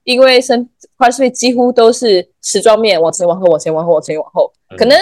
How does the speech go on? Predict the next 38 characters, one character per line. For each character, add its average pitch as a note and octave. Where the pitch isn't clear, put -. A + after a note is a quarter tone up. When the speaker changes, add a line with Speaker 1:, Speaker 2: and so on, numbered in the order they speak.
Speaker 1:
shuttle G#4
run A#3
有 A#3
一 D#4+
点 D4+
点 C#4+
侧 D4+
向， C4+
因 A#3+
为 B3
需 A#3+
要 A3+
改 F3+
变 G#3
方 G3+
向 F#3+
嘛。 C#3+
对 F#3
啊， D3+
我 D#3
觉 G#3+
得 A#3+
不 B3+
管 A3
它 A3
上 A#3+
肢 A3
还 G3
是 G3
下 G#3
肢， F#3+
都 G#3
是 G#3
偏 G3+
向 G3
是 F#3+
比 D#3
较 D#3